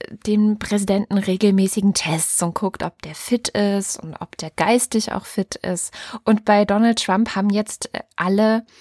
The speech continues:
besonders auf den Test der geistigen Fitness gewartet.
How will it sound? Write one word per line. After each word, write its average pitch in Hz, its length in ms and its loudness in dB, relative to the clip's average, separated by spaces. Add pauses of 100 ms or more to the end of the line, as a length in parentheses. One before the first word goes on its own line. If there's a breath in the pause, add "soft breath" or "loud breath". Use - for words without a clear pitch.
(240 soft breath)
besonders 220 540 2
auf - 200 0
den 202 480 0
Test - 500 -2
der 190 80 4
geistigen 170 640 2
Fitness - 420 -8
gewartet. 190 800 0